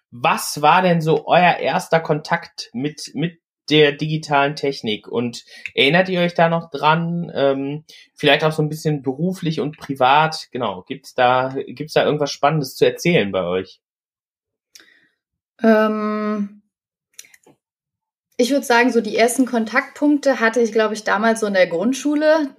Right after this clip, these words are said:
Speaker 2: Wir hatten damals schon einen Computerraum und da durfte man einmal im Monat, glaub ich, war das nur,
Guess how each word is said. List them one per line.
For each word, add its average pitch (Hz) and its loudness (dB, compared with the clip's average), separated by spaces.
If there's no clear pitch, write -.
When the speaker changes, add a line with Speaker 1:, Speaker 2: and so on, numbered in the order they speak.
Speaker 2:
Wir 196 -6
hatten 208 -6
damals 202 -2
schon 202 -6
einen 196 -4
Computerraum 247 2
und 202 -2
da 185 4
durfte 208 -2
man 190 -2
einmal 202 0
im 170 -20
Monat, 233 2
glaub 208 -2
ich, 208 -8
war 202 2
das 208 -2
nur, 208 0